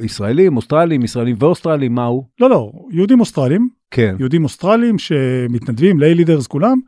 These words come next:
Speaker 2: שמשקיעים זמן גם בלחפש את הפרויקטים הראויים בארץ, כמובן עם עזרה שלי ושל אנשים נוספים,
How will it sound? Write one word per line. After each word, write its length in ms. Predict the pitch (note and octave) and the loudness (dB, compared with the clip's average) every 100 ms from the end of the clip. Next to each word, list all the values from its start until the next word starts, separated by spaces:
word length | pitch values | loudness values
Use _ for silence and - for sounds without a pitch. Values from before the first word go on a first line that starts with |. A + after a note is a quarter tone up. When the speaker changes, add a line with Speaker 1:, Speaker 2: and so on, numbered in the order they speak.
| - - - - _ | -12 -20 -20 -20 _
Speaker 2:
שמשקיעים 1300 | - - C3+ C3 B2+ B2+ B2 B2 B2 B2 A#2 - E3+ | -10 0 2 4 2 0 0 0 0 -2 -4 0 0
זמן 360 | E3+ F3+ A3+ G#3 F3+ B2+ | 0 2 2 4 0 0
גם 260 | C#3+ D3+ | 0 2
בלחפש 480 | C#3+ C3 B2+ C3 B2+ | 2 0 -2 -4 -2
את 80 | C3+ | -2
הפרויקטים 480 | B2+ A2+ B2+ C#3+ B2 | -2 -2 -2 2 2
הראויים 400 | A#2 A#2 B2+ G#2+ | 2 4 4 2
בארץ, 420 | G#2+ E3 B3+ - | 2 2 2 2
כמובן 340 | A#2+ A2+ A2 | 0 2 2
עם 100 | G#2 - - | 0 -4 -8
עזרה 260 | A2 G#2+ A2+ | -2 2 2
שלי 240 | - A2 G#2 | 2 0 0
ושל 160 | A2 | 0
אנשים 200 | G#2 A#2 | -2 -4
נוספים, 380 | G#2 A#2 - B3 | -6 -4 2 2